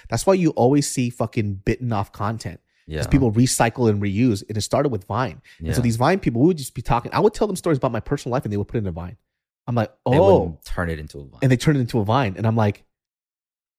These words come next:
Speaker 1: uh, "I told you that in confidence because I told you I was gonna make a sketch out of it."
Speaker 2: Yeah.
Speaker 1: And so I cut ties with them. I'm like, "You guys steal ideas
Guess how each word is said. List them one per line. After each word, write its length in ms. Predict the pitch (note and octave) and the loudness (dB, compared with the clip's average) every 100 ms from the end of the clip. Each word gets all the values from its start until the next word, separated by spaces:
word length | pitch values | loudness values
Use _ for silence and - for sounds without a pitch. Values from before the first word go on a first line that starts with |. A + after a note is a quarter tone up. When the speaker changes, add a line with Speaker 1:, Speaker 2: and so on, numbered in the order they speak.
| - | -6
Speaker 1:
uh, 140 | A2 G#2 | -4 0
"I 140 | C3+ | 0
told 300 | F#3+ - A3+ | 0 2 0
you 80 | A3+ | 2
that 240 | G#3 C4 - | 0 -2 -2
in 120 | A2 | -8
confidence 600 | - A#2 C#3 C3 C#3 - | -4 -4 -4 -4 -6 -8
because 240 | - A#2+ A#2+ | -8 0 0
I 60 | |
told 220 | A2+ F3+ | 2 2
you 40 | D3+ | 2
I 20 | |
was 60 | A#2+ | 2
gonna 80 | A#2 | -2
make 100 | G2+ | -2
a 40 | |
sketch 300 | - C#3+ D3 | -4 -4 -2
out 140 | E2+ | -8
of 60 | B1+ | -10
it." 100 | - | -12
Speaker 2:
Yeah. 500 | F#2 F#2+ G2 F#2+ F2 | -4 2 4 4 4
Speaker 1:
And 80 | A2+ | 2
so 140 | - | 2
I 100 | G2 | 2
cut 260 | A#2 - - | 0 -2 -2
ties 180 | A2+ G#2+ | -4 -4
with 100 | - | -10
them. 160 | - - - | -18 -20 -10
I'm 80 | A2+ | -4
like, 260 | G#2 G2 _ _ - | -4 -6 _ _ -8
"You 160 | A2+ | 0
guys 220 | F3 F3 - | 2 2 0
steal 320 | - G#2+ G#2 | -4 -2 0
ideas 560 | G#2 G2+ C#3 - - | -2 -2 -4 -4 -14